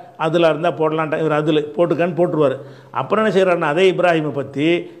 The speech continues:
இன்னும் பல அறிஞர் என்ன செய்றாங்கன்னு கேட்டா, இவர் நல்லவர்லாம் கிடையாது, சரியான பக்கா திருடன், பொய்யன், களவாணி இப்படின்ற மாதிரி செய்திகள் கிடைத்தா அவங்களுக்கு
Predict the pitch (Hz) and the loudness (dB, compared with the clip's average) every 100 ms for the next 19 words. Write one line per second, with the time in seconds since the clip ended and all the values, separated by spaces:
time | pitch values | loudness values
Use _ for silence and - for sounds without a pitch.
0 | - - 135 202 233 208 185 175 185 165 | -20 -10 -4 0 2 4 4 2 0 -2
1 | 156 156 156 147 139 131 151 220 180 - | 0 0 0 -2 -4 -4 -2 -2 -2 -6
2 | - - 165 151 165 170 180 170 147 156 | -20 -8 -4 -2 2 4 4 0 0 2
3 | 151 131 131 151 156 143 139 151 151 156 | 2 0 -2 -2 -2 -2 -2 -2 -2 -2
4 | 151 147 117 - - - - 165 160 156 | -2 -4 -6 -12 -20 -10 -4 -2 -2 -2
5 | 147 165 160 151 156 147 165 151 160 151 | 0 0 0 -2 -4 -4 -4 -2 -2 0
6 | 143 160 196 190 170 160 156 156 139 147 | -2 0 0 0 0 0 0 -2 -2 -2
7 | 135 196 226 - - - - 127 196 220 | 0 2 2 0 -8 -20 -4 0 2 2
8 | 214 196 | 2 2